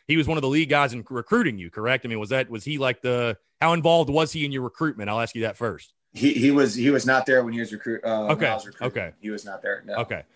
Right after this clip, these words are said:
Speaker 1: Well, talk about then when you were on campus. Obviously, again, this is a guy you developed a relationship with, and he was coaching, um, I believe it was on the def-, defensive side of the ball, defensive backs, and the special teams coordinator, and he did become the recruiting ca-,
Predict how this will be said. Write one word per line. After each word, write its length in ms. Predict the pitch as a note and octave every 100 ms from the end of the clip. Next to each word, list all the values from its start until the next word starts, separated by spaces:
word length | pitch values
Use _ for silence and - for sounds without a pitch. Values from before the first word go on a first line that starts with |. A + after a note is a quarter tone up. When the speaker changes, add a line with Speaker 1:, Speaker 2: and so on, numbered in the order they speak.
| -
Speaker 1:
Well, 100 | D#3
talk 240 | F3+ A3+
about 220 | A3 F#3 D#3
then 120 | D#3+
when 140 | D3
you 120 | D#3+ D#3
were 100 | C#3
on 260 | D3 D#3 D3+
campus. 480 | D#3 C#3+ C3 C3
Obviously, 320 | C#3 B2 A2 A#2+
again, 160 | A2+
this 160 | B2 C3+
is 80 | C3
a 60 |
guy 200 | B2 C3
you 100 | B2
developed 320 | A#2 A2 B2
a 60 | A#2
relationship 640 | A2+ A2+ A#2+ A#2+ A2+ A2+
with, 160 | A#2+ A#2+
and 80 | A2
he 60 |
was 120 | A#2+ -
coaching, 520 | C3+ C3 C3+ B2+ A2+ _ _ _
um, 260 | A#2 A#2 A2+
I 60 |
believe 320 | A#2+ B2 C3+ B2
it 40 |
was 120 | A2+
on 100 | A#2+
the 80 | A2
def-, 240 | G#2 B2+
defensive 420 | A#2+ A#2 D#3+ D3 C3
side 180 | D3+
of 60 | C#3
the 40 |
ball, 220 | C3 C3 B2
defensive 420 | G#2+ C#3 C3 A#2+
backs, 240 | C3 A#2
and 160 | B2 A2+
the 60 |
special 360 | G#2+ - C#3+ C#3
teams 280 | - B2+ A#2+
coordinator, 440 | C3+ B2 B2 A#2+
and 80 | A#2
he 120 | A#2+
did 280 | A2+ D3 C#3
become 520 | A#2 - D#3 C#3+ B2 - _ _ -
the 80 |
recruiting 460 | C#3 C3 F3 E3+ C#3
ca-, 180 | D3